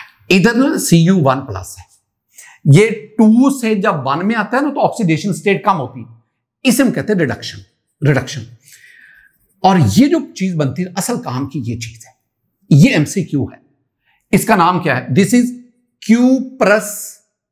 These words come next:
oxide। अच्छा, प्रस क्यों कह रहा है? प्रस, क्यूप्रिक क्यों नहीं कहा? भाई, प्लस वन है तो क्यूप्रस होगा, क्यूप्रस है। और दूसरी अहम बात, ये जो है ना, this is brick red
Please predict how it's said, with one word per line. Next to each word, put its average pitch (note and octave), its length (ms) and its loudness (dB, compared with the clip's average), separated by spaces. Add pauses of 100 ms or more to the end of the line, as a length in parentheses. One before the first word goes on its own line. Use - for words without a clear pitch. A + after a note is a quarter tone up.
(1000)
oxide। G2 540 -4 (240)
अच्छा, E3 280 -2 (1500)
प्रस D4 360 0
क्यों F3+ 200 4
कह B2 100 -2
रहा A2+ 100 -6
है? - 60 -12
प्रस, - 380 -2
क्यूप्रिक A#3 600 0
क्यों F#3+ 120 -2
नहीं C#3 140 -4
कहा? A2 120 -2 (220)
भाई, B3 180 0 (260)
प्लस F3 280 2
वन D#3+ 200 0
है A2 200 -10
तो - 60 -14
क्यूप्रस - 480 -2
होगा, - 420 -18 (260)
क्यूप्रस A3 340 0
है। - 60 -10
और F3 160 -2
दूसरी A#3+ 300 -2
अहम C#3+ 160 0
बात, B2 320 -2 (320)
ये F3+ 180 4
जो C4 100 2
है F3 60 0
ना, E3 80 -2
this D3+ 260 -4
is F3+ 200 -2 (720)
brick A3+ 320 2
red F3+ 260 2